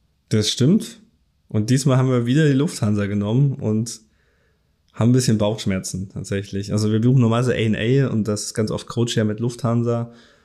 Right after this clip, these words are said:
Ähm, aber die Lufthansa hat sich in den letzten Jahren nicht als die zuverlässigste Fluggesellschaft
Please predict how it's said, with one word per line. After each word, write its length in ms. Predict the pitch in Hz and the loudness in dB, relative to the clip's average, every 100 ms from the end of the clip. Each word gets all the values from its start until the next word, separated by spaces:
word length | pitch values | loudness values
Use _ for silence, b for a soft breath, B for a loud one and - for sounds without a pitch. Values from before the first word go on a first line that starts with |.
| b - | b -4
Ähm, 320 | 104 101 98 | 0 2 0
aber 120 | 104 | 0
die 60 | 104 | 0
Lufthansa 460 | 120 127 113 110 107 | 0 0 0 2 0
hat 140 | 107 | -4
sich 120 | 107 | -6
in 60 | 107 | -2
den 80 | 104 | -2
letzten 320 | 107 - 104 | -2 -2 -2
Jahren 760 | 95 98 113 113 113 113 107 - _ _ _ _ - | 0 -2 -2 0 0 0 -2 -10 _ _ _ _ 0
nicht 200 | 110 113 | 2 2
als 160 | 107 | 0
die 100 | - | -4
zuverlässigste 800 | 98 131 120 104 98 95 95 - | -4 -2 0 0 0 -4 -10 -12
Fluggesellschaft 1080 | - 123 120 98 92 92 - 95 - - | -4 -2 -2 -2 -2 -4 -6 -10 -12 -20